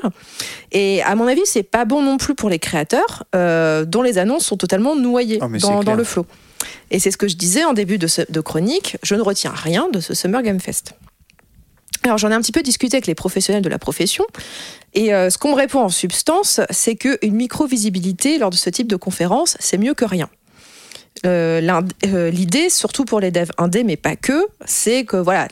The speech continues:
Speaker 1: t'apparais sur une conférence, peut-être que tu vas retenir l'attention de quelqu'un, peut-être que cette personne va te mettre dans sa wishlist Steam,
Speaker 2: C'est ça.
Speaker 1: euh, ce qui permettra d'être favorisé par l'algorithme de Steam et d'être davantage mise en avant.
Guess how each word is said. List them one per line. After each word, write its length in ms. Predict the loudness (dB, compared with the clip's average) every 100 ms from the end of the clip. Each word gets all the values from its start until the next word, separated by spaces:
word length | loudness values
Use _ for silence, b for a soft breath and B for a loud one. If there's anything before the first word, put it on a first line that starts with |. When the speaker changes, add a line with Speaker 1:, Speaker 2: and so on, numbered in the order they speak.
| 0
Speaker 1:
t'apparais 500 | 0 2 2 2 2
sur 220 | 2 0
une 60 | 0
conférence, 640 | -2 0 2 4 2 0
peut-être 260 | 0 0 0
que 80 | -2
tu 160 | -2
vas 120 | 0 0
retenir 260 | 0 0
l'attention 300 | 0 0 -2
de 40 | -4
quelqu'un, 360 | -4 0 0
peut-être 240 | 2 -2 -2
que 80 | -4
cette 160 | -2
personne 540 | -2 -2 0 2 0 -2 B B B -2
va 160 | -2
te 100 | 0
mettre 300 | 2 2 -2 -2
dans 220 | 0 2
sa 160 | 2 0
wishlist 480 | 0 -2 0 -2 0
Steam, 380 | -2 0 0 2 0
Speaker 2:
C'est 140 | 0
ça. 100 | -4 -6 B B 0
Speaker 1:
euh, 260 | 2 2
ce 60 | 2
qui 120 | 0
permettra 440 | 0 0 0 0 0
d'être 160 | 2
favorisé 480 | 0 0 0 0 0
par 180 | -4 -2
l'algorithme 560 | 0 2 0 0 0 -2
de 80 |
Steam 500 | -4 -2 0 2 0
et 60 | 0
d'être 160 | 0 0
davantage 480 | 0 0 2 2
mise 300 | 2 0 0 0
en 140 | 0 2
avant. 280 | 0 -2